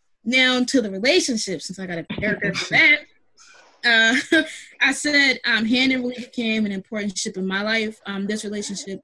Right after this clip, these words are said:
was a role reverse of a strong, independent,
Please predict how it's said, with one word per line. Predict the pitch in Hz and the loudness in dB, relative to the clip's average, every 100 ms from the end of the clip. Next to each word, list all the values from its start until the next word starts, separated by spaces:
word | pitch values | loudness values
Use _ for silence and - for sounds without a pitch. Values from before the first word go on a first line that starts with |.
| _ | _
was | 190 190 | -10 -6
a | 190 180 175 | -6 -6 -8
role | 190 220 220 | -4 -2 0
reverse | 208 196 202 196 - - - - | -2 -4 -2 -2 -6 -14 -12 -6
of | 208 | -4
a | 214 | -4
strong, | - 220 226 | -4 -4 -2
independent, | 226 220 - 220 214 | -2 -4 -4 -4 -4